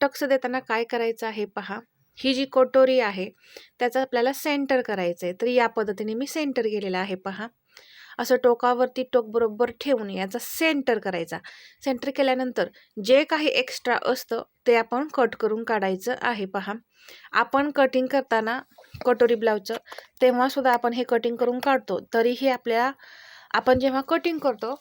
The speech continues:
ब्लाऊजवरती त्यावेळेस थोडंसं कमी जास्त होतं. तर त्या, म्हणून आपण स्टिचिंगच्या वेळेसुद्धा असं चेक करून मगच आपल्याला पहा टक्स द्यायचं आहे.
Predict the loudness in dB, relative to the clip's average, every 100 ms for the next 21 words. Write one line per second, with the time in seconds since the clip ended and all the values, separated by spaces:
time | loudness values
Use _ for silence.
0 | -10 0 2 4 2 0 -2 -2 -4 -8
1 | -8 -6 -6 -8 -12 _ -20 -20 _ _
2 | _ _ _ _ _ _ _ -10 0 0
3 | 2 0 0 -2 0 0 0 -2 -4 _
4 | _ -4 0 2 2 0 0 2 2 0
5 | -6 _ _ -18 -18 _ _ _ -20 -20
6 | -8 -2 2 2 0 -2 -4 -8 -8 -6
7 | -6 -2 -2 0 0 0 -2 -2 -2 -6
8 | -2 -2 -2 -2 -2 -4 -10 -20 -16 -4
9 | 0 0 0 -4 -4 -2 0 -2 -6 _
10 | _ _ -4 -2 0 -2 -2 -2 2 2
11 | 0 -6 -8